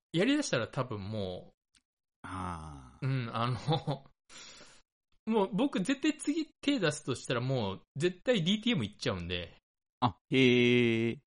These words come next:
Speaker 1: うん。もうやりたいなってずっと思ってるんですよ。
Speaker 2: うん、うん、うん。
Speaker 1: でももう、あそこ行き出すと、もう、もう本当に多分キリがないと思うんで。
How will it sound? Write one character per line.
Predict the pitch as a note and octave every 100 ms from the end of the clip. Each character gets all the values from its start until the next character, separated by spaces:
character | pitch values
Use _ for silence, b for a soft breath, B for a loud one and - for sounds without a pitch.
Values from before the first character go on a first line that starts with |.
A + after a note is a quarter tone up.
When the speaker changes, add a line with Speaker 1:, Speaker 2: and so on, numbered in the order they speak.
| -
Speaker 1:
う |
ん。 | A#2 A2+ F#2+ G2+ - -
も | F#3+
う | G3
や | F#3+
り | C#4
た | D#4
い | C#4+
な | F#3+
っ |
て | C#3+
ず | B2 E3+
っ |
と | E3+
思 | E3
っ | F3
て | A2
る | F2+
ん |
で |
す | F2 -
よ。 | - _
Speaker 2:
う | C#3
ん、 | A2+ D#2+
う | -
ん、 | F2+ C#2+ -
う |
ん。 | D#2+ C2 D#2 _ _ _ _
Speaker 1:
で | E3+ D#3+
も | A#2+
も | D#3 D3 F#2+ -
う、 |
あ | D#3+
そ | E3+ B3
こ | C4 C4+
行 | A3 -
き | -
出 | C4 B3
す | -
と、 | - C3 F#2
も | D3 D3 G#2+ F#2+ F#2+ _ _ _ _ _ _ _ _ _ _ _ _ _
う、 | -
も | C3+
う |
本 | B2+ - G3 G#3+
当 | G#3
に | G3+
多 | G3
分 | C#3+
キ | - F3
リ | G#3+
が | C#3
な | F2+
い | F#2
と |
思 | F#2 F2
う |
ん | E2+
で。 | E2+